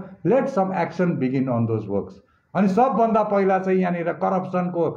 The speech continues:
यो हुनुपर्छ मुद्दा, अनि सिबिआई को लागि उहाँहरूले के गर्ने स्पष्ट रूपमा या एउटा श्वेत पत्र दिएर सिक्किमको जनतालाई उहाँहरूले दिनुपर्छ,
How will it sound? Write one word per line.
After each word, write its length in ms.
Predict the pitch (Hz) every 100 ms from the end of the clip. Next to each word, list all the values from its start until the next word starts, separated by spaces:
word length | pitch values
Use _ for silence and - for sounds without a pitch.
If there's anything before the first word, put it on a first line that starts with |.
| - -
यो 160 | 180 156
हुनुपर्छ 420 | 151 139 131 120
मुद्दा, 380 | 135 135 131 226 180 - -
अनि 160 | 190 190
सिबिआई 560 | 190 214 214 220 214 208 202 196
को 320 | 202 202 170
लागि 300 | 175 180 190
उहाँहरूले 440 | 185 190 185 180
के 240 | 165 185 190
गर्ने 340 | 180 170 233 240 - -
स्पष्ट 420 | - 220 240 -
रूपमा 760 | 220 190 185 185 233 233 - -
या 120 | 185
एउटा 220 | 214 196 185
श्वेत 420 | 185 220 180 -
पत्र 360 | 220 220 226 214
दिएर 260 | 180 175 214 - - -
सिक्किमको 340 | 202 214 208
जनतालाई 600 | 165 180 214 208 208 196
उहाँहरूले 340 | 180 165 147 147
दिनुपर्छ, 460 | 147 143 143 143